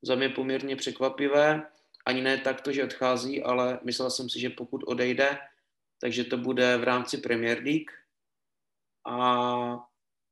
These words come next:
takže jsem celkem překvapen tím Leverkusenem. Nejsem z toho úplně nadšený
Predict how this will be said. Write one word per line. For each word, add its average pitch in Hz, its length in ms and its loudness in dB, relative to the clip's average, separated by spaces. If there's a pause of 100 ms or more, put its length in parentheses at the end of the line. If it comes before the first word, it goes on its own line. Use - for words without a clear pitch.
(200)
takže 131 180 0
jsem 143 200 -2
celkem 151 280 0
překvapen 135 640 -2
tím 139 160 -8
Leverkusenem. 147 840 -4 (320)
Nejsem 131 320 0
z - 40 -10
toho 143 140 4
úplně 139 260 0
nadšený 127 680 -2